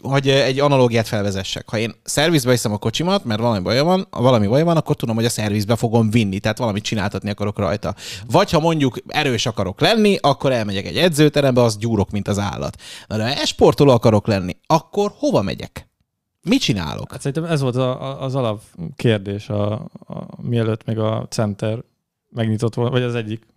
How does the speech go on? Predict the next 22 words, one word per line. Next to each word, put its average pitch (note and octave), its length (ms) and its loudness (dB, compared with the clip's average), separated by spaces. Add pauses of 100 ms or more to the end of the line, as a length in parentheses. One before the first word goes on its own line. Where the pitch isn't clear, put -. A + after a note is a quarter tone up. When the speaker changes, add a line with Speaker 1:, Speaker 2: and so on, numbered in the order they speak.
(120)
Speaker 2:
kérdés, A2 460 -4
hogy A2 180 -12 (200)
tényleg G2+ 260 -2
hova A2+ 200 -4
mennek. F#2 380 -10 (180)
Mert, A2 380 -2
mert, A2+ 420 -8
mert A2+ 200 -2
ez G#2+ 120 -4
volt G#2 220 -8
a, G#2 180 -4
az G2+ 140 -4
irány, G2+ 360 -2
hogy, G2+ 240 -4
hogy, G2+ 180 -8 (120)
hogy G#2 180 -12 (880)
tudjanak A#2+ 420 0
hova G#2 240 -6
menni, G2+ 380 -4
de B2+ 100 -2
szerintem C3+ 420 -2
most C#3+ 320 -10